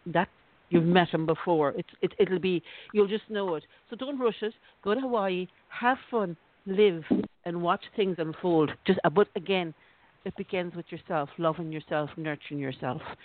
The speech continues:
And so go to Hawaii with the intention of loving, getting ma-, massages, doing all the nice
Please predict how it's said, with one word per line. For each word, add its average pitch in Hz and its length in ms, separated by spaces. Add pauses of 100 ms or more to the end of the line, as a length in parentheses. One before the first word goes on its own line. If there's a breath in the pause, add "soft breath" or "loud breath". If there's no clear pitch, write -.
(340 loud breath)
And 151 180
so 147 220 (440 loud breath)
go 202 140
to 220 80
Hawaii 180 420
with 165 120
the 175 100
intention 165 400
of 156 140
loving, 165 440 (480 soft breath)
getting 160 320
ma-, 160 120
massages, 175 680
doing 180 240
all 185 260
the 208 120
nice 190 260